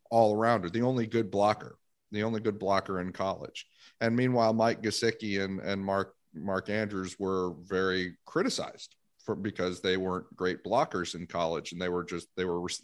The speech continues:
glorified receivers. Well, guess which tight ends are the best out of that class right now?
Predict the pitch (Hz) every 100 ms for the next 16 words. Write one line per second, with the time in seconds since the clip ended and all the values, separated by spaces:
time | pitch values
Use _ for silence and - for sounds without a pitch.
0 | - _ - 104 92 92 92 87 90 -
1 | 156 - - - - - - _ _ -
2 | 190 220 226 185 185 - 165 156 143 131
3 | 123 113 113 98 101 - 95 95 85 80
4 | - 92 90 - 55 78